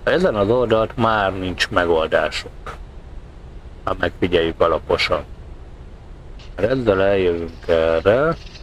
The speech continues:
erre semmi. Erre semmi. Erre sem. Erre semmi,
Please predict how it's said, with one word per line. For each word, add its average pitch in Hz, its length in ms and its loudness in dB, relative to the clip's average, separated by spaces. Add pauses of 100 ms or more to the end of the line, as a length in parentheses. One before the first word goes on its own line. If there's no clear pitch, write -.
erre 110 320 2
semmi. 85 540 0 (1400)
Erre 87 360 2
semmi. 104 680 0 (1700)
Erre 90 360 2
sem. 80 380 2 (1800)
Erre 87 380 2
semmi, 120 600 2